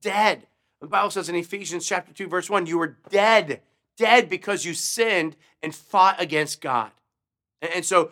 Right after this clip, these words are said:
you lose spiritual life, and someday you lose physical life, and you have no power to do anything about it. But despite all this, God still loves you because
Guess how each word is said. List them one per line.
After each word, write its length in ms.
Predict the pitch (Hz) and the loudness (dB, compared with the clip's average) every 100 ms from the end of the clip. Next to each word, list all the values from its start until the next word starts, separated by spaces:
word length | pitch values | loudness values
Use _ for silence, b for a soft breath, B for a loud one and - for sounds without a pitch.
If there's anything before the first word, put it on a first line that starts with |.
| B - | B -8
you 160 | 180 | -6
lose 440 | 160 175 220 226 - | -4 -2 -2 -4 -6
spiritual 560 | - 202 202 202 202 | -10 -4 -4 -4 -8
life, 380 | 180 135 131 - _ _ | -4 -2 -4 -8 _ _
and 140 | 117 | -12
someday 360 | - 226 214 202 | -2 0 0 -2
you 200 | 180 180 | -4 -4
lose 240 | 175 170 | -2 -4
physical 640 | - _ - 226 170 185 151 | -8 _ -4 -4 -2 -6 -2
life, 260 | 123 127 - b b | 0 0 -4 b b
and 180 | 147 175 | -6 -2
you 120 | 185 | 0
have 180 | 131 139 | 0 -2
no 320 | 151 175 185 | 2 4 4
power 500 | 170 156 143 143 - _ | 2 2 2 0 -4 _
to 60 | 147 | -14
do 240 | 127 120 - - | -10 -10 -8 -4
anything 580 | 147 147 143 147 135 143 - | -2 -2 -4 -2 -2 -6 -18
about 380 | - 120 110 | -10 -6 -6
it. 240 | - _ _ _ _ _ _ _ _ _ _ _ _ _ _ _ _ _ _ _ _ _ _ _ _ _ _ _ _ - | -10 _ _ _ _ _ _ _ _ _ _ _ _ _ _ _ _ _ _ _ _ _ _ _ _ _ _ _ _ -4
But 500 | 190 151 - - - _ _ _ | -2 -2 -6 -20 -20 _ _ _
despite 580 | 131 151 - - 160 196 | -6 -6 -6 -4 -2 -2
all 180 | 110 92 | -4 -8
this, 440 | _ - - - _ _ _ _ _ _ _ | _ -18 -18 -18 _ _ _ _ _ _ _
God 240 | 147 135 135 | -4 -2 -4
still 280 | - 151 139 | -10 -10 -8
loves 340 | 131 123 - | -8 -10 -12
you 140 | 90 _ _ _ _ - | -16 _ _ _ _ -18
because 720 | - 135 117 127 185 - | -8 -4 -2 -2 -4 -10